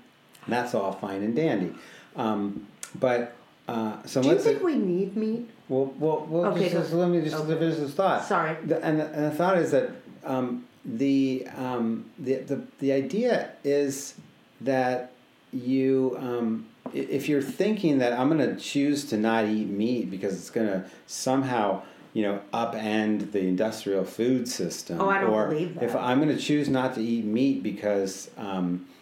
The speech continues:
Speaker 1: you know, uh, I think that, you know, the culture is corrupt and animals shouldn't be, you know, domesticated for food, um, which, you know, it's sort of contrary to what twenty thousand years of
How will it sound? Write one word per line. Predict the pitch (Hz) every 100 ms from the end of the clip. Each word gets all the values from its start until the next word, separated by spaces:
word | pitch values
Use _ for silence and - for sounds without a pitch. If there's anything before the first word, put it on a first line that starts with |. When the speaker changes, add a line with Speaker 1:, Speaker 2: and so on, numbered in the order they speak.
| - -
Speaker 1:
you | 104
know, | 98 98
uh, | 101 113 92 92 90 87 - -
I | 98
think | - 117 110
that, | 101 95 - -
you | 113
know, | 98
the | 95
culture | 98 - 110 110 104
is | 98
corrupt | - 104 98 107 117 -
and | 95 98
animals | 104 107 110 104 101 95
shouldn't | - 98 101 98 - -
be, | 107 104 104 95
you | 117 104
know, | 92 90 - -
domesticated | 110 107 107 - 98 101 98
for | - 92
food, | - 123 131 98 95 95 - - - _ -
um, | 104 98 98 95 - 113
which, | 101 90 - -
you |
know, | 101 95
it's | 92 - -
sort | 113 101
of |
contrary | - 110 110 - 101 95
to | 98 87 - - - -
what | 113 95 - - _ - - - - - -
twenty | - 120 101 101
thousand | - 98 98 98 95 95
years | 92 95 95 90
of | 92 87 78